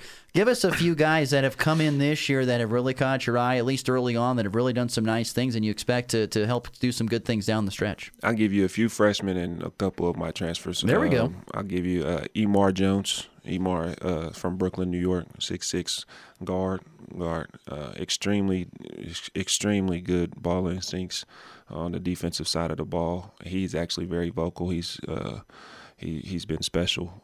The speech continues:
Speaker 2: early. Uh, he picks up on things re-, really well. Dylan Holt has been really good.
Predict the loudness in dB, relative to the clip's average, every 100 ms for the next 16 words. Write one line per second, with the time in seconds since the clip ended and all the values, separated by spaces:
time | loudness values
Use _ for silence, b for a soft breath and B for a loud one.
0 | _ -6 -4 -6 -8 -14 -16 -12 -8 -4
1 | -2 -2 -6 -6 -6 -6 -4 -4 -2 -2
2 | -2 0 0 0 0 0 0 -2 -4 -6
3 | -20 _ -10 -8 -8 -6 -6 -4 -4 -4